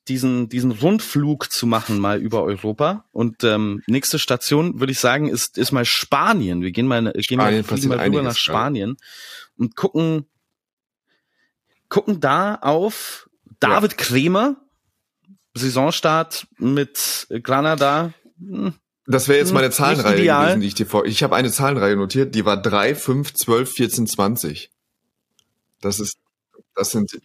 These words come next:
Speaker 2: das
Speaker 1: Die
Speaker 2: sind
Speaker 1: Scores von, die
Speaker 2: David,
Speaker 1: Punkte
Speaker 2: ne?
Speaker 1: von David
Speaker 2: Ich
Speaker 1: Krämer
Speaker 2: mag
Speaker 1: in den
Speaker 2: die
Speaker 1: fünf Spielen
Speaker 2: Tendenz.
Speaker 1: bisher.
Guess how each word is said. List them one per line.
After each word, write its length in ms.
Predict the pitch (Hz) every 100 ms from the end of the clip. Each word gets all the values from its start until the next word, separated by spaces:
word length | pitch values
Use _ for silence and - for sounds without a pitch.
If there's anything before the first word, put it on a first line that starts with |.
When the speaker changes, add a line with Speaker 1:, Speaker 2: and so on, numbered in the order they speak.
| -
Speaker 2:
das 120 | -
Speaker 1:
Die 100 | 117
Speaker 2:
sind 160 | 104 101
Speaker 1:
Scores 220 | 107 117
von, 240 | 101 98
die 80 | 101
Speaker 2:
David, 200 | 101 95
Speaker 1:
Punkte 240 | 127 123 117
Speaker 2:
ne? 60 |
Speaker 1:
von 120 | -
David 260 | 101 95 101
Speaker 2:
Ich 80 | 101
Speaker 1:
Krämer 200 | 104 104
Speaker 2:
mag 160 | 127 92
Speaker 1:
in 40 |
den 80 | 92
Speaker 2:
die 60 | 110
Speaker 1:
fünf 120 | 104
Spielen 160 | 104
Speaker 2:
Tendenz. 280 | 104 - -
Speaker 1:
bisher. 220 | 92 95